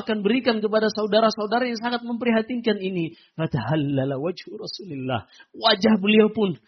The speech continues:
kembali ceria dan senang terlihat dari wajah beliau. Beliau pun memberikannya kepada sahabat-sahabatnya dan saudara-saudaranya yang baru masuk Islam.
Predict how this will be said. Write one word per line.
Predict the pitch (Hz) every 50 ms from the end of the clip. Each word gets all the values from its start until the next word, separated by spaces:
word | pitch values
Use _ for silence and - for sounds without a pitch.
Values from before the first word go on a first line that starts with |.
| _ _ _ -
kembali | 202 208 190 208 214 214 208 -
ceria | - 208 190 202 202 190 175 156 139 123 - - _ _ -
dan | 196 220 214 208
senang | 196 - 269 277 262 226 214 196 175 151 123 - _ _ _ -
terlihat | 196 160 160 175 180 175 165 165 165 -
dari | 156 165 165 156 151
wajah | 156 165 170 165 160 147
beliau. | 143 147 151 151 151 151 151 143 135 - _ _ -
Beliau | 151 160 175 156 147
pun | - 170 165 160 147
memberikannya | 143 151 147 147 147 - 156 156 151 147 143
kepada | 156 143 147 151 147 147
sahabat-sahabatnya | 143 - 147 - 151 147 139 143 - - 143 143 147 139 143 139 - 147 139 139 139
dan | 143 139
saudara-saudaranya | - 147 143 139 147 147 139 131 135 - 139 139 139 135 135 135 135 135 127
yang | 120
baru | 131 135 135 123
masuk | 127 123 - -
Islam. | _ - - - 127 127 127 127 123 120 110 107 107 113